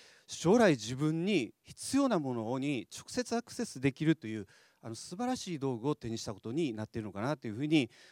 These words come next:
思っていて、これは将来的にはですね、学ぶことの楽しさとか奥深さを体験する強力な武器になるだろうというふうに思っています。ということで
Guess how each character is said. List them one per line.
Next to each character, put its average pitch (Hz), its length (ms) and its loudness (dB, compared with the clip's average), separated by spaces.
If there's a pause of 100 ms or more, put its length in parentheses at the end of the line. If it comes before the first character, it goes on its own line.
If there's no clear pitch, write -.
思 123 200 -4
っ 113 40 -8
て - 200 -4
い 120 100 -2
て、 143 340 6 (400)
こ 196 100 0
れ 220 40 6
は 214 40 4
将 160 200 0
来 156 120 4
的 170 140 -2
に 220 100 0
は 147 80 2
で 104 60 -4
す 120 140 -8
ね、 117 200 -2
学 120 220 0
ぶ 120 80 -10
こ 120 100 -6
と 113 100 -4
の 104 140 -4
楽 120 180 0
し - 60 -6
さ 117 140 -4
と 101 160 -6
か 160 340 2 (280)
奥 120 240 -6
深 - 200 -12
さ 113 240 0
を 151 260 4
体 117 180 -2
験 110 120 -2
す 110 140 -8
る 101 80 -8
強 180 160 0
力 226 160 -2
な 196 100 2
武 147 80 2
器 - 100 -6
に 123 40 2
な 110 120 0
る 101 80 0
だ 95 120 -2
ろ 95 80 -2
う - 40 -8
と 165 120 2
い 180 40 6
う - 20 6
ふ 208 40 6
う 233 40 6
に 131 260 4
思 113 160 -2
っ - 20 -2
て - 140 -10
い - 20 -6
ま 95 80 -8
す。 - 140 -16 (480)
と 202 60 0
い 240 40 2
う 247 60 -2
こ 247 100 -6
と 160 120 2
で 139 240 12